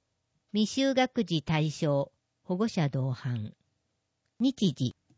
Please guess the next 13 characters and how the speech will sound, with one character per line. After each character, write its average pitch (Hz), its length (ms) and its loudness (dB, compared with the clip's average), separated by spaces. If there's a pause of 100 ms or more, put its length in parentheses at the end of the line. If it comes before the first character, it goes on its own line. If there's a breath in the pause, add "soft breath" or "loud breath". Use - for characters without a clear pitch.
(140)
一 269 320 -2
日 233 320 -2
月 185 400 -2
曜、 185 380 0 (500)
午 262 160 0
後 247 160 4
三 262 300 -2
時 180 100 -2
三 226 320 -4
十 233 140 -2
分 156 340 -6
か 131 160 -6
ら。 127 200 -6